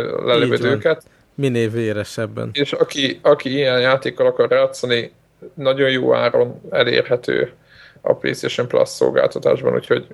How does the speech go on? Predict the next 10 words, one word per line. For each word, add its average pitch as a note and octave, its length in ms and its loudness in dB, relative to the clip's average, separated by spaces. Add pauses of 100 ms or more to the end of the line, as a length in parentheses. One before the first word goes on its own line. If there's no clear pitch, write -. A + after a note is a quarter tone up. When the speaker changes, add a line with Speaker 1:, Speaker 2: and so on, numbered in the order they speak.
Speaker 1:
én B1+ 280 -2
mindenkinek B2+ 600 0
ajánlom, A#2+ 420 2
ez A#2 100 0
egy, B2 280 0
ez C3 120 0
egy A#2+ 260 0
jó C3 260 2
móka, A#2+ 400 2
kikapcsolódás, A#2+ 1040 0